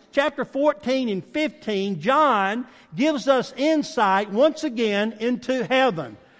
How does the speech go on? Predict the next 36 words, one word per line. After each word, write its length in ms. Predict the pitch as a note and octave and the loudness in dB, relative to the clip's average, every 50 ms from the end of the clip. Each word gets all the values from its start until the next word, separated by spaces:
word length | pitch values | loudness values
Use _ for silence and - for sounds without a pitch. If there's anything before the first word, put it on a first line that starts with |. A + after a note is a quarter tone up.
| - - | -12 -8
And 80 | G3+ | -4
we're 60 | A3 | -2
gonna 120 | B3 D4 C#4+ | 0 0 0
talk 300 | A#3 - C#4 D4 C#4+ C#4+ | 0 2 2 2 2 2
about 280 | C#4 C4 C#4 C4 B3+ | 2 2 2 0 0
the 120 | A3 B3 A3 | -2 -4 -4
heavenly 580 | F3 - - C4+ D4 C#4 C#4 D4 C#4 C#4 C#4+ | -2 -2 0 2 2 2 0 0 0 0 -2
Jerusalem, 840 | A#3+ F3 F3 B3+ A#3+ A#3 A3+ B3 C4 C4 A#3+ A3 D#3 D#3 E3 D3+ C#3 D#3 | -4 -4 -6 -6 -6 -2 0 2 2 2 0 -2 -4 -6 -6 -6 -4 -2
Mount 300 | G3+ A#3+ C4 C4 A#3+ - - - - - | 0 0 0 0 -2 -6 -14 -20 -18 -10
Zion, 640 | D#3 D3+ A#3 B3 B3+ B3 A3+ G#3 G3+ F#3 F3 E3 | -2 2 4 6 6 6 4 4 2 2 2 0
as 140 | E3 D#3+ C#3+ | 0 -2 -4
we'll 160 | F#3 G#3 G#3 | -4 -2 -2
see 320 | - - - A#3 A#3+ A3 G#3+ | -2 -2 -2 -2 0 0 0
in 80 | G#3 | -2
our 120 | G3 F#3 F3+ | -2 -2 -4
text 400 | - - A#3 A3+ A3 - - - | -4 -4 -4 -4 -4 -6 -8 -10
today. 380 | F#3 F3 F#3 F3 D#3 C3+ A2+ - - - - - _ | -8 -4 -4 -4 -4 -6 -10 -14 -20 -20 -20 -14 _
And 120 | - G#3+ A3 | -4 -4 -2
so, 300 | - - B3+ A#3+ A3 G3+ | 0 2 2 4 4 4
uh, 220 | F#3 E3 D#3+ D3 C#3 - - - - - - | 4 2 2 0 -2 -8 -16 -20 -10 -6 -4
he 100 | B3 A#3 | -2 0
gives 300 | G3+ D#4 E4 D#4 A#3 B3 | 2 2 2 2 0 -2
us 240 | A3+ D#3+ - - - - - - | -4 -4 -6 -10 -20 -20 -10 -2
insight 720 | - C#4+ D#4+ D#4+ D4 - - - A#3 G#3 G3 F#3+ G3 G#3 | 0 2 2 2 2 0 0 0 2 4 4 4 2 0
into 240 | G#3+ G#3 G#3 - A#3+ | -2 -6 -4 -2 -2
the 120 | A3 G#3+ - | -2 -2 -4
power 600 | - - - B3 C4+ C#4+ D4+ D#4 D#4 D#4+ D#4+ D4+ | -8 -2 2 4 4 6 6 6 6 4 4 4
of 300 | D4+ C#4 C4 F#3 E3 E3 | 2 0 -2 -2 -2 -2
God 580 | A#3+ A#3+ A3+ G3 E3+ D#3 D3 D3+ D#3+ F#3 G#3+ A#3+ - - - _ _ - | 2 4 6 6 6 4 2 0 -2 -4 -6 -10 -14 -20 -20 _ _ -4
through 220 | B3 B3+ B3 G3+ | -2 0 0 -2
Jesus 560 | D#3+ D3+ G#3+ C#4+ D#4+ D#4+ - D4 D4+ C4+ - | -4 -2 0 2 2 2 0 -2 -6 -8 -10
Christ 580 | - - - B3+ A3+ F#3+ F#3 G3 A3 - - F3+ | -6 0 2 4 4 4 4 2 -2 -4 -4 -2
that 240 | A3 G#3+ G3+ G3+ G3+ | 0 0 0 -2 -4
redeems 1040 | A3 G#3+ F3+ D3+ C#3+ C#3+ C4+ D#4 E4 D#4+ D4 C4 G#3+ G3 F#3+ G3 G#3+ A3+ - - | -4 -4 -4 -6 -6 -2 0 2 2 2 2 0 0 -2 -2 -2 -4 -4 -6 -8
the 120 | - B3+ | -10 -12
church, 800 | A#3+ - - C#4 D4+ D4 B3+ F3 C#3 - - - - - - - | -10 0 2 4 4 4 2 0 -2 -8 -14 -20 -18 -18 -18 -18